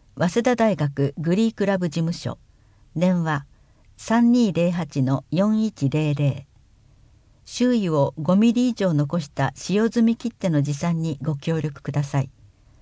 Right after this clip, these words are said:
発展途上国の医療支援に役立てます。新春百人一首子どもかるた会。日時、二月十四日日曜午後二時から四時。場所、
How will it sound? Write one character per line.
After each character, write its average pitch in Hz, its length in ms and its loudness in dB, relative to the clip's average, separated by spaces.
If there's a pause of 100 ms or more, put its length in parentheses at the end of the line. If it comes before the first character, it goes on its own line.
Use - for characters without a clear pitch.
(120)
発 175 240 -4
展 226 240 0
途 226 160 0
上 233 180 2
国 151 320 -2
の 139 280 2
医 - 80 0
療 233 260 4
支 233 180 -4
援 214 160 2
に 143 100 4
役 135 200 -2
立 139 140 -2
て 135 100 -4
ま 131 140 -4
す。 - 200 -14 (1400)
新 240 280 2
春 220 400 -2
百 180 260 -2
人 226 320 2
一 202 80 -6 (220)
首 123 100 -6 (340)
子 185 140 0
ど 233 100 4
も 226 140 4
か 208 160 -2
る 190 80 -4
た 175 160 -6
会。 120 260 -8 (680)
日 202 300 0
時、 139 200 -6 (380)
二 185 140 0
月 240 260 0
十 214 220 -2
四 139 180 2 (100)
日 139 280 -2
日 165 340 -4
曜 175 300 -2 (200)
午 208 140 4
後 226 140 4
二 214 160 2
時 220 120 -6
か 151 140 -2
ら 135 80 0
四 135 160 0
時。 - 180 -10 (680)
場 185 140 -2
所、 180 260 -2